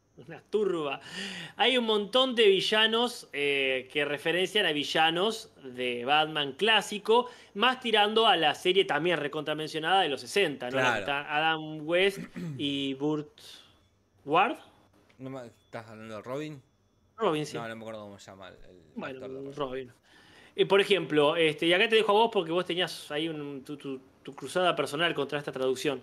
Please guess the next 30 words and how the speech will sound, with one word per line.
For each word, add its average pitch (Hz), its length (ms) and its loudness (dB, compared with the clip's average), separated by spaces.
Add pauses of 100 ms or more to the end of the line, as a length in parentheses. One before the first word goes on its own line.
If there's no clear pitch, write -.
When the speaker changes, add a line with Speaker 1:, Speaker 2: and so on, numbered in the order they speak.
(120)
Speaker 2:
Eh, 160 680 0
lo, 151 200 0
lo 147 180 -8
resolveremos 160 580 0
más 160 260 0
en 143 140 -4
traducciones, 151 800 -2
pero 123 220 -6
ten-, 127 180 -10
aparece, 131 420 -6
por 123 100 -8
ejemplo, 135 600 -2
en 123 120 -8
inglés, 151 460 -2 (160)
The 127 140 -4
Talker, 131 640 0 (640)
Speaker 1:
Mm. 143 220 -14 (180)
Speaker 2:
que 156 100 -6
hace 147 220 -2
referencia 131 600 -6
a 123 100 -12
The 113 120 -10 (140)
Joker, 127 580 -2 (200)
y 117 80 -20
The 107 140 -12
Talker 127 300 -6
Speaker 1:
Mm. 208 80 0
Speaker 2:
referencia 117 520 -4
también 110 500 -10
a, 95 720 -10